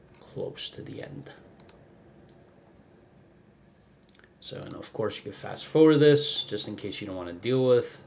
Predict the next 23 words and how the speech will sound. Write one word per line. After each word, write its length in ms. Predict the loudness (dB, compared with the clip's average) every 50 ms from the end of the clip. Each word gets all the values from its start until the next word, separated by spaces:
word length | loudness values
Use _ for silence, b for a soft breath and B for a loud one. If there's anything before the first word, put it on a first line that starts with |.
| -20 -18
too 160 | -14 -10 -8
much 240 | -8 -8 -8 -8 -6
stuff. 480 | -2 0 2 2 2 0 -2 -6 -18 -20 B B B B B B B B
You 60 | -10 -8
can 80 | -6 -6
see 160 | -6 -4 -4
that 200 | -4 -4 -4 -4
guy's 240 | -6 -6 -4 -4 -4
trailing 420 | -4 -4 -4 -6 -4 -6 -6 -6
off. 400 | -4 -4 -4 -4 -6 -10 -20 -20 -20 -20 -20 -20 -20 -20 -20 -20 -20 -20 -20 -20 -20 -20 -20 -20 -20 -20 B B B B B B B
Now 100 | 4 6
the 80 | 8 8
one 220 | 8 8 8 8
thing 160 | 10 8 8
I, 180 | 8 8 6 4 2
I 140 | 0 -2 -2
kinda 420 | -4 -8 -8 -4 -2 0 0 0
am 260 | 0 -2 -4 -8 -10
curious 560 | -10 -10 -4 0 0 2 4 2 2 2 -2
if 180 | -8 -10 -8 -8
the 100 | -8 -8
fleet 420 | -8 -8 -4 -2 -2 -2 -2 -4
can, 380 | -4 -4 -4 -4 -4 -4 -8